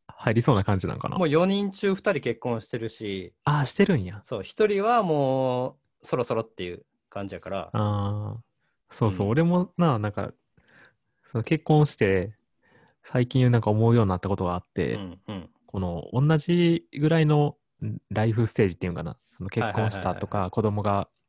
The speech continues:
Speaker 1: 子供が生まれるとか生まれたとか、そういう人となんか家族ぐるみで付き合いしたいなって思うようになってきてん。
Speaker 2: おい、ハブるなよ、
Speaker 1: <laughs>
Speaker 2: 俺を。
Speaker 1: <laughs> 違う違う。いや、だからそういうのをなんか、
Speaker 2: 暗にもうお前はいいですって言ってるやん、それ。
Speaker 1: あ、違う違う違う。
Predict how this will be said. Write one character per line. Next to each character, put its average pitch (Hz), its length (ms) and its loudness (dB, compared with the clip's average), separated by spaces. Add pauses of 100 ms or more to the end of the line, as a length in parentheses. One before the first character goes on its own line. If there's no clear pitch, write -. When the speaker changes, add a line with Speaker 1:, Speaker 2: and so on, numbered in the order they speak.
(200)
Speaker 1:
子 113 120 -6
供 101 160 -4
が 101 140 -2
生 98 120 -2
ま 101 120 0
れ 101 120 0
る 98 140 0
と - 80 -8
か 82 120 -6
生 92 80 -6
ま 98 100 -4
れ 92 80 -4
た 90 160 -6
と - 100 -12
か、 - 220 -8 (320)
そ 156 160 0
う 170 60 2
い 185 40 2
う 190 60 4
人 170 180 0
と 113 320 0
な 101 140 -4
ん 95 40 -10
か 98 120 -6
家 - 180 -4
族 147 240 0
ぐ 165 120 2
る 135 100 2
み 95 100 -2
で 90 160 -2 (160)
付 - 140 -20
き 117 80 0
合 98 60 2
い 92 40 -2
し - 80 -8
た 101 80 -4
い 92 80 -2
な 98 120 0
っ - 40 -20
て - 160 -8
思 95 220 -4
う - 20 0
よ 92 80 -2
う 87 40 -4
に - 20 -6
な 87 60 -8
っ 85 40 -14
て 90 140 -6
き - 60 -14
て 87 100 -8
ん。 117 120 -10 (600)
Speaker 2:
お 131 80 0
い、 151 240 4 (720)
ハ 196 200 4
ブ 262 180 6
る 196 60 6
な 147 140 6
よ、 120 100 6
Speaker 1:
<laughs> - 20 6
Speaker 2:
俺 127 140 4
を。 131 140 4
Speaker 1:
<laughs> - 0 -
違 - 20 6
う - 0 -
違 - 0 -
う。 139 40 0 (1700)
い 175 40 4
や、 170 80 6
だ 175 60 6
か 151 60 6
ら 123 60 6
そ 226 240 4
う 233 40 6
い 226 120 6
う 220 40 8
の 208 240 8
を 156 60 8
な 269 140 10
ん 269 40 6
か、 233 60 6
Speaker 2:
暗 185 60 4
に 156 60 4
も 151 140 4
う 156 80 8
お 156 60 4
前 175 220 4
は 214 100 6
い 151 120 4
い 143 40 -2
で 165 80 2
す 202 120 -2
っ - 20 0
て 196 80 -6
言 143 100 4
っ - 20 -2
て 170 120 2
る 156 80 4
や 147 80 6
ん、 - 20 2
そ 127 80 4
れ。 139 80 6
Speaker 1:
あ、 - 20 4
違 156 60 6
う 160 40 10
違 - 20 10
う - 20 8
違 180 200 8
う。 - 20 10